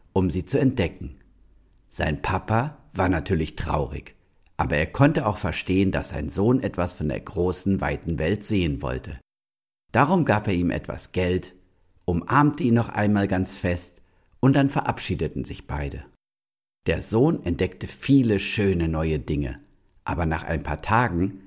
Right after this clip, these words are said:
als er schon ziemlich weit von seinem Elternhaus entfernt war, hatte er fast kein Geld mehr in der Tasche. Er musste sich also Arbeit suchen und fragte bei allen Häusern nach, die auf seinem Weg lagen.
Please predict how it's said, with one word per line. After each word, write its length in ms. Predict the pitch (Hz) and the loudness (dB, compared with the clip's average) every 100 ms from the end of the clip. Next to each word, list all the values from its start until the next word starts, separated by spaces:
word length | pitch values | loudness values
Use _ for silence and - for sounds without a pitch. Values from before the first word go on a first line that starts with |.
| - _ | -20 _
als 200 | - - | -10 -6
er 80 | - | -6
schon 240 | - 78 - | -6 -6 -4
ziemlich 500 | - 160 165 131 - | 2 2 2 2 2
weit 220 | 110 110 | 2 2
von 180 | 98 78 | -2 -2
seinem 260 | 78 82 - | -2 -2 2
Elternhaus 640 | 113 - 101 82 82 - | 2 2 0 0 -2 -2
entfernt 520 | 78 - 98 90 92 | -6 -2 0 0 0
war, 300 | 95 98 - - _ | -2 -2 -6 -20 _
hatte 260 | - 143 170 | -2 0 2
er 120 | 120 | 0
fast 320 | - 131 127 | 0 -2 -2
kein 180 | - 147 | 2 4
Geld 280 | 139 151 - | 4 2 0
mehr 140 | 95 | 0
in 80 | 73 | 0
der 140 | 73 67 | -2 -4
Tasche. 400 | 76 67 55 - _ _ _ _ _ _ _ _ - | -6 -8 -12 -18 _ _ _ _ _ _ _ _ -6
Er 140 | 85 | -2
musste 400 | 82 139 - 143 | 2 2 2 0
sich 280 | 123 131 - | 0 0 0
also 280 | 104 - - | 0 0 -2
Arbeit 400 | - 80 80 73 | -2 0 0 -2
suchen 460 | - 85 - 78 - _ _ _ | -2 -2 0 -4 -4 _ _ _
und 180 | - 85 | -4 -4
fragte 540 | - - 90 117 - 92 | -4 -2 0 0 -2 -2
bei 120 | 71 - | -2 -2
allen 380 | 107 107 101 80 | 0 2 2 4
Häusern 400 | 95 95 92 85 | 2 2 0 2
nach, 320 | 82 85 - _ _ - | 2 0 -6 _ _ 2
die 100 | 131 | 2
auf 140 | 131 | 2
seinem 320 | 131 127 147 | 2 4 4
Weg 240 | 110 82 73 | 2 0 -2
lagen. 420 | 67 64 65 | -4 -4 -8